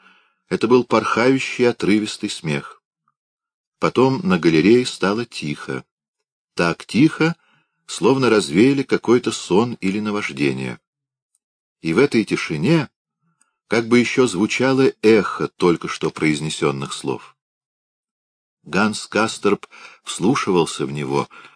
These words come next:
пока оно окончательно не замерло. И хотя ему казалось, что господин Альбин все-таки дуралей, он не мог подавить в себе некоторой зависти.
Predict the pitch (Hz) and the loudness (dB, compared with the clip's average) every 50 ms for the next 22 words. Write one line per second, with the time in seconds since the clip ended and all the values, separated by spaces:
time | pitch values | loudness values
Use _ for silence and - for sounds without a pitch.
0 | _ - 78 76 - - 104 107 104 101 98 101 101 95 92 - 95 82 82 - | _ -2 -2 -2 0 0 0 2 2 2 2 2 2 2 2 0 0 -2 0 -2
1 | - 107 98 98 - 101 92 92 92 92 98 98 82 85 104 101 90 80 71 67 | -2 -2 -2 -2 -2 -2 -2 0 0 0 0 0 0 -2 -2 -2 -2 -2 -4 -6
2 | 67 65 62 - - _ _ _ _ _ _ _ _ _ _ _ _ _ _ - | -8 -8 -10 -12 -14 _ _ _ _ _ _ _ _ _ _ _ _ _ _ -6
3 | 85 - 107 101 - 135 131 131 127 127 123 - - 120 113 120 135 127 123 120 | -4 -2 -2 -2 0 2 2 2 2 0 0 0 2 2 2 2 2 2 2 2
4 | 113 - - - - - - 107 95 107 101 - - 110 107 110 127 127 120 - | 0 -2 -8 -10 -10 -2 -2 0 0 0 -4 -2 -2 -2 0 2 2 0 0 0
5 | - 104 110 110 98 98 123 123 110 90 76 67 - - - - - _ - - | 0 2 4 4 4 4 4 4 4 2 0 -4 -8 -16 -20 -20 -16 _ -4 0
6 | 117 117 - 113 101 - - 95 78 82 90 92 95 104 120 160 180 160 113 87 | 2 2 2 0 -4 0 -2 -2 2 4 4 4 4 6 6 6 6 6 4 0
7 | - - - _ _ _ _ _ _ _ _ _ _ _ _ _ _ 98 117 135 | -6 -14 -20 _ _ _ _ _ _ _ _ _ _ _ _ _ _ 0 2 2
8 | 139 143 147 151 165 170 147 - _ - 123 117 120 117 117 120 113 - - - | 4 4 4 6 6 6 4 2 _ 0 2 4 4 2 2 0 -2 -4 -8 -6
9 | - 95 85 98 95 95 92 87 - _ _ _ _ 78 82 87 - - - - | -6 -2 2 4 4 4 4 0 -4 _ _ _ _ -2 -2 -2 -2 -4 -8 -6
10 | 78 80 80 71 76 67 60 58 - - - - - - | -4 -4 -2 -2 -4 -4 -4 -6 -10 -14 -16 -16 -18 -20